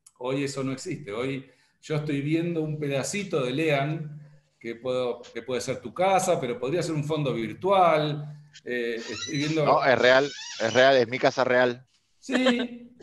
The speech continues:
Speaker 1: pero podría no serlo y, y, y, y no cambiaría nada, digamos, es, es una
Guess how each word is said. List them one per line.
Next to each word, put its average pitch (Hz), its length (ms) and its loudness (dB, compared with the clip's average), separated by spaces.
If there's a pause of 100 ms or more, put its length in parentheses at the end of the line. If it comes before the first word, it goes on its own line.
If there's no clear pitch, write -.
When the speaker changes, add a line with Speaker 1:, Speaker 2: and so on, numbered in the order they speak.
(160)
Speaker 1:
pero 147 360 -2
podría 151 320 2
no 160 100 -2
serlo 240 320 4
y, 165 60 2 (160)
y, 135 340 -4
y, 135 160 -6
y - 20 -2
no 156 140 -2
cambiaría 143 400 0
nada, 170 520 4
digamos, 156 340 0
es, 160 140 -4
es - 200 -8
una 180 440 -4